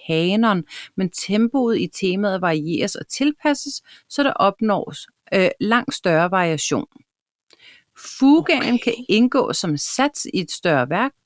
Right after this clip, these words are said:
Speaker 1: men ofte står den alene.
Speaker 2: Nå.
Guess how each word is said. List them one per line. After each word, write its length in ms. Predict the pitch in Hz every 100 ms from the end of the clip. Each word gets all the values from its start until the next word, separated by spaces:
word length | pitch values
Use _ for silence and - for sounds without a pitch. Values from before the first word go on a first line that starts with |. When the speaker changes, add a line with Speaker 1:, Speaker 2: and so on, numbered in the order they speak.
| _ - _ -
Speaker 1:
men 120 | 247 - -
ofte 340 | 160 - 220
står 260 | - - 185
den 160 | 180
alene. 680 | - 170 143 123 113 113 147 - _ _ _ _ _ _ _ _ _ _ _
Speaker 2:
Nå. 80 | _